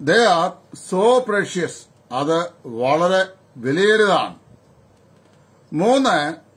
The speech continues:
"They are very practical." അവ തികച്ചും പ്രായോഗികമാണ്. നാല്, "They are vast and inexhaustible." അതായത്, അത് വിശാലവും ഒരു നാളും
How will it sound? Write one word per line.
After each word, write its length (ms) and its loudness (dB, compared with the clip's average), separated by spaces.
"They 140 0
are 380 2
very 300 -2
practical." 720 -6
അവ 360 0
തികച്ചും 720 -4
പ്രായോഗികമാണ്. 840 -2
നാല്, 420 0
"They 180 0
are 320 2
vast 580 0
and 680 -4
inexhaustible." 800 -4
അതായത്, 680 -2
അത് 200 0
വിശാലവും 920 2
ഒരു 180 -2
നാളും 520 0